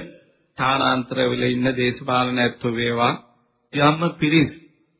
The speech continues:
බොහෝ දුරට තමාගේ ඒ දේශපාලන ව්‍යාපාරවලට එහෙම නැත්නම් ඒ මිනිස්සු හිනස්සන්න මේ කරුණු කාරණාවලට එහෙම නැත්නම් ප්‍රසිද්ධිය ලබා ගන්න මේ කෙනෙක්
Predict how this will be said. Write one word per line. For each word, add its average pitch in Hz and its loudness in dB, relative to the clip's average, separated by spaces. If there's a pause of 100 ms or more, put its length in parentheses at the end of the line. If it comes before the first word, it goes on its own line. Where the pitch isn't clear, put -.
(280)
බොහෝ 156 2
දුරට 156 2 (680)
තමාගේ 165 0 (440)
ඒ 143 0
දේශපාලන 147 2
ව්‍යාපාරවලට 127 0 (280)
එහෙම 143 -2
නැත්නම් 139 0
ඒ 131 -2
මිනිස්සු 151 0
හිනස්සන්න 139 0 (800)
මේ 156 4
කරුණු 147 0
කාරණාවලට 127 0 (440)
එහෙම 151 2
නැත්නම් 156 4
ප්‍රසිද්ධිය 170 2 (300)
ලබා 135 2
ගන්න 120 -2 (540)
මේ 135 0
කෙනෙක් 170 0